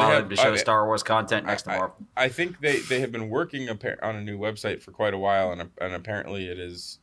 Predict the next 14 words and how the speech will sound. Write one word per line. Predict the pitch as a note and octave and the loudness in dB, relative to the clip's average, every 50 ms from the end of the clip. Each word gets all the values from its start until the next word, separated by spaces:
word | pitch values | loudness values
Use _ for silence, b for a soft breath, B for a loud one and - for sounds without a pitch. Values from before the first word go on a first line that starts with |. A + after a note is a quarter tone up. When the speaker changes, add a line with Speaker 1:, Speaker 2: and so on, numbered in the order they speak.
| _ _ - | _ _ -6
Speaker 2:
um, | - G2 F#2 E2+ E2 E2+ E2+ E2+ - _ _ | -4 -4 -4 -4 -6 -10 -14 -16 -18 _ _
my | _ F#2 F#2 F2+ | _ -6 -6 -6
understanding, | F2 F2 F2 - - G2+ G2 F#2+ F#2 F2 F2 E2+ | -6 -8 -10 -8 -6 -6 -6 -4 -6 -8 -8 -10
it | E2+ E2+ F2 | -10 -10 -8
is, | F2+ F2+ E2 D#2 E2 - - | -8 -8 -8 -10 -12 -12 -10
it | - F2+ F2 | -10 -8 -8
is | F2 E2+ F2 | -8 -10 -10
an | F2 E2 | -10 -6
L | - F2+ F#2+ F#2 | -4 -2 -2 -2
F | F2+ F2 - | -2 -2 -2
L, | F2+ F2 F2 F2 E2+ E2+ E2 E2 - _ _ _ _ _ _ _ _ _ | -2 0 0 0 -2 -4 -8 -12 -14 _ _ _ _ _ _ _ _ _
uh, | - E2 E2 D#2+ D#2+ D#2+ D2+ D2 _ _ _ _ _ _ _ | -4 -2 -2 -2 -4 -6 -8 -12 _ _ _ _ _ _ _
you | - E2 E2+ | -14 -12 -10
know, | D#2+ D#2 D#2 D#2 D#2 | -10 -10 -10 -12 -14